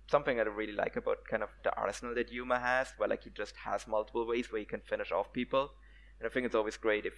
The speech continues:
you have that, because then you can have, like, one finish for, like, your first win, and then you can save kind of the other finish kind of for, like,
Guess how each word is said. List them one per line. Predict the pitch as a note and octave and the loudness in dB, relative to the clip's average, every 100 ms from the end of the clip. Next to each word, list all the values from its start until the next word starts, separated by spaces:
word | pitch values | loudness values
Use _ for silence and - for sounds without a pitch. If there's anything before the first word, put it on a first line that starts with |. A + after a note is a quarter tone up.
| - | -10
you | - G#2+ | -2 0
have | G#2 G#2 - | 4 4 6
that, | B2 - | 2 2
because | - A2 | 0 0
then | - A2 | 0 -4
you | A2 | -2
can | A#2 G#2+ G#2 G2+ - - - - - - - | 2 2 0 -16 -18 -20 -20 -20 -20 -20 -4
have, | A2+ G#2+ - | 6 6 6
like, | G#2 - C#3 | 0 0 6
one | A2+ A2+ | 6 6
finish | - A#2+ A#2+ B2 - - - | 0 -2 0 -2 -6 -12 -10
for, | - | 0
like, | G2 F#2+ - | 0 0 -4
your | G2+ | -4
first | G#2+ G2+ - | 2 2 2
win, | A#2 B2 C3 | 0 0 2
and | F#2+ G#2 | -2 0
then | G#2 G#2 G2+ - | -4 -6 -16 -12
you | A2+ | -2
can | A#2 G#2+ | 0 0
save | - A2+ G#2 - | 0 0 0 0
kind | G#2+ | -2
of | G2+ | -2
the | - G#2 | 4 6
other | G#2 | 6
finish | G2+ - G#2+ G2 - | 4 4 2 2 -2
kind | G#2+ G2 | -2 -2
of | |
for, | - G2 | -2 0
like, | F#2+ - | 2 0